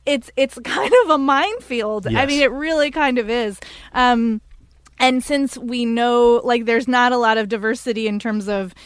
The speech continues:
Speaker 1: you know, our, uh, co-creator, showrunner
Speaker 2: Mm-hmm.
Speaker 1: situation, director, um, w-, you know, who's gonna be in that writer's room is
Speaker 2: Yep.
Speaker 1: a question I'm very curious about.
Speaker 2: Yep.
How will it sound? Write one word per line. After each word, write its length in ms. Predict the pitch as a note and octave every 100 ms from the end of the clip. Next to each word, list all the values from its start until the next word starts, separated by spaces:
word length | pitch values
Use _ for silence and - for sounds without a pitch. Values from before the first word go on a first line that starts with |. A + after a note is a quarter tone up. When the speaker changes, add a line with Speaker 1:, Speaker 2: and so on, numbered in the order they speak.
| - -
Speaker 1:
you 100 | A#3+
know, 300 | G#3+ G3+ -
our, 380 | G#3+ G3 G3 G3
uh, 640 | F#3+ F#3+ F#3 F#3+ F#3+ F#3 F#3
co-creator, 800 | - D#4+ C4+ C#4+ B3+ A#3 A3+ A#3
showrunner 720 | - C4 A#3+ A3+ G#3+ G#3+ G#3
Speaker 2:
Mm-hmm. 80 | G3
Speaker 1:
situation, 880 | F#3 G#3+ G#3 G3+ G3+ G#3+ G3 G3 G3 - -
director, 520 | A3+ B3 - G#3 F#3+ - -
um, 480 | - A#3 A3 G#3+ G#3 -
w-, 240 | G#3+ A3+
you 60 | A3+
know, 140 | G#3+ G#3+
who's 180 | D#4
gonna 160 | D4+ E4
be 120 | D4+
in 60 | C#4+
that 120 | C4
writer's 360 | G#3+ G#3+ B3+ G#3+
room 260 | - A#2+ -
is 100 | G#3+
Speaker 2:
Yep. 80 | G#3
Speaker 1:
a 80 |
question 340 | F#3+ A3 - G#3
I'm 100 | G3
very 400 | F3+ A#3+ A#3+ A#3
curious 420 | - F#3+ F#3 -
about. 300 | - - -
Speaker 2:
Yep. 160 | G#2